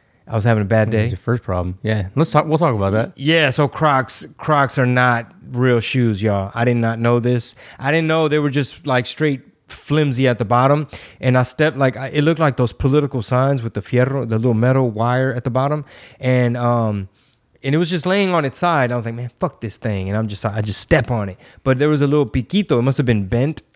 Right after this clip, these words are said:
Speaker 1: at the end. And it went straight through the Croc, almost between my big toe and the next toe. But it kinda, like, caught a piece of the big toe. As I was walking in ju-, into jujitsu, I was like, "Oh my God.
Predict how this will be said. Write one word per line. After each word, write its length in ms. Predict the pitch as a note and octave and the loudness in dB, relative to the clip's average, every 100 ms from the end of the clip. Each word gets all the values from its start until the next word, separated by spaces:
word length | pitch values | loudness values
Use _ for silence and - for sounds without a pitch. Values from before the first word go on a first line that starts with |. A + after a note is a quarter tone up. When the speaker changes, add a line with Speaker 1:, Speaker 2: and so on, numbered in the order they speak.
| B2 - | -20 -12
Speaker 1:
at 140 | A2+ G#2+ | -10 -6
the 180 | G#2+ | -2
end. 240 | A2 D#3 E3 - - - B2+ | -2 -2 -6 -14 -20 -10 -2
And 120 | B2+ | 2
it 120 | D3 | 4
went 320 | D3+ C#3+ - | 4 2 -2
straight 580 | - - - - G3+ C4 | -8 -6 -6 -2 0 2
through 140 | C4+ | 2
the 80 | C4 | 0
Croc, 580 | - G#3+ E3+ D3+ - - _ _ - _ _ _ _ - | 0 0 2 0 -2 -20 _ _ -20 _ _ _ _ -6
almost 540 | D#3 G#3+ A#3 A3 G3 E3 | 0 2 2 2 2 0
between 340 | F#3 F#3+ F3+ | 0 2 2
my 100 | C#3+ | 2
big 280 | A2 E3 D#3+ | 2 0 0
toe 300 | E3 D#3+ D#3+ | 0 2 2
and 160 | C3+ A#2+ | 2 2
the 60 | |
next 320 | A#2+ E3 - | 2 2 0
toe. 340 | - G3 G#3 G3+ _ - | 0 2 2 -2 _ -2
But 120 | B2+ | 2
it 120 | C3+ | 2
kinda, 260 | C#3 D3+ D3 | 2 0 2
like, 300 | C#3 A#2+ - | 2 -2 -6
caught 240 | - D#3 | 0 0
a 60 | C3 | 0
piece 240 | - C#3+ | -2 -2
of 40 | A#2 | -2
the 60 | |
big 180 | G#2+ C#3+ | 0 0
toe. 320 | C3+ D#3 E3+ - - - | 2 0 0 -4 -20 -4
As 220 | C3+ C3+ | 0 2
I 80 | C#3 | 2
was 160 | B2+ | 2
walking 340 | A2+ D3 D3+ D3+ | 0 0 2 2
in 80 | B2+ | 0
ju-, 160 | C3+ - | -2 0
into 280 | C#3 C3+ | 0 2
jujitsu, 600 | B2+ C3 B2+ D#3+ - C3 G2+ - | 2 0 2 0 2 0 0 -4
I 80 | C3 | -2
was 140 | C#3 | 0
like, 160 | C3 A#2+ - - - | 2 -2 -6 -14 -2
"Oh 120 | B2+ | 2
my 160 | C#3 | 2
God. 320 | B2 A2 F2 | 2 0 -2